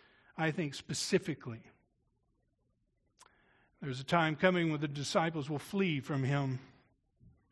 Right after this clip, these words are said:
in fear. Their faith will be tested at, at the greatest point that it could ever be tested. There is a time when Jesus will go through the greatest agony and darkness that anyone has ever went through.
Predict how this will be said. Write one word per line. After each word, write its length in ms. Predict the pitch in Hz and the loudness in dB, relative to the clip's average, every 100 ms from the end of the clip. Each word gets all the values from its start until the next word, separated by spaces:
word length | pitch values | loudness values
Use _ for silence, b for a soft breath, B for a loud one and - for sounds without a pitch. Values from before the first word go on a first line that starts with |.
| _ _ - | _ _ -8
in 100 | 147 | -8
fear. 580 | - 214 185 139 117 - - _ _ _ _ _ _ _ _ _ _ _ _ _ _ _ _ _ - | -2 2 4 2 -2 -10 -20 _ _ _ _ _ _ _ _ _ _ _ _ _ _ _ _ _ -16
Their 280 | 160 139 147 | -8 -4 -6
faith 400 | - 185 175 165 | 0 4 4 2
will 80 | 156 | 0
be 140 | 156 | -2
tested 600 | - 196 180 - 175 160 | 0 2 2 0 0 0
at, 360 | 180 - - 175 | -6 -10 -8 -6
at 100 | 147 | -4
the 80 | |
greatest 580 | 151 165 196 180 165 - | -2 2 4 4 2 -4
point 300 | - 208 180 | -2 0 2
that 160 | 165 160 | 2 0
it 80 | 147 | 0
could 100 | 160 | -2
ever 220 | 156 147 | 0 -2
be 120 | 147 | -4
tested. 640 | - 196 180 - 160 135 | -2 0 0 -2 -4 -2
There 140 | 160 165 | 0 0
is 180 | 156 | 0
a 60 | 151 | -4
time 400 | - 190 180 170 | 2 4 4 4
when 160 | 160 143 | 0 0
Jesus 500 | 190 220 170 156 175 | 2 2 0 -2 -2
will 60 | |
go 160 | 160 165 | 0 0
through 160 | 170 | 0
the 80 | 160 | -2
greatest 360 | 156 160 147 - | 0 2 0 0
agony 580 | 185 196 208 185 165 151 | 4 6 6 4 4 4
and 160 | 147 143 | 2 4
darkness 580 | 170 202 208 170 151 - | 6 6 4 0 -2 0
that 200 | 170 147 B B B | 0 0 B B B
anyone 500 | 202 196 170 165 170 | 2 4 4 4 2
has 200 | 160 151 | 2 0
ever 400 | 165 180 165 156 | 2 2 2 -2
went 400 | 170 190 170 156 | -2 -2 -2 -4
through. 480 | - 202 202 143 | -6 -2 0 0